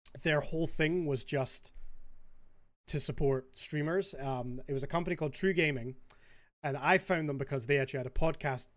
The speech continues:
quite similar to ours. Definitely didn't steal the idea, um, but they had a podcast quite similar to ours that I enjoyed listening to, and, and,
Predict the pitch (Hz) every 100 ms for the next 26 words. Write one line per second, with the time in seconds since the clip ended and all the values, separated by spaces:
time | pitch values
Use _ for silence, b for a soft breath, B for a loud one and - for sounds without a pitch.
0 | _ - 160 139 151 139 127 135 160 170
1 | 139 135 - b b b - - 156 151
2 | 135 127 - 147 131 123 123 143 147 B
3 | B B B - 160 151 143 151 151 180
4 | 196 - 165 151 151 - 170 165 170 151
5 | 139 151 156 151 123 147 143 170 160 160
6 | 135 135 131 147 - 147 - 143 131 135
7 | 143 131